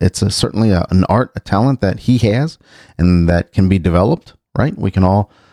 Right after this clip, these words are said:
we can all develop that conversational way, uh, that empathetic way, and say what you want about Howard Stern. He certainly has also had an impact.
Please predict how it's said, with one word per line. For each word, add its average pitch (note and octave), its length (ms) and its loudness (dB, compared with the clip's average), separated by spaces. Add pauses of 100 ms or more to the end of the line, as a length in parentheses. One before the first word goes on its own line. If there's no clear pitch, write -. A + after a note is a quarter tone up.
(240)
we F2 60 -4
can F#2+ 100 4
all G2 140 2
develop G2 560 0 (480)
that F2 460 -2
conversational G#2 840 0
way, A2 420 2 (200)
uh, F2+ 240 -2 (220)
that - 380 -2 (360)
empathetic G#2 540 0
way, G#2 260 4
and F2 200 0 (680)
say C#3 220 -2
what C#3 180 0
you B2+ 60 0
want C3+ 120 2
about A#2 160 2
Howard A#2 340 0
Stern. C#3 420 -2
He G2+ 140 0
certainly G#2 400 -2
has F2+ 320 0 (120)
also A2 280 0
had F2 160 -2
an E2+ 120 0
impact. F#2 480 -2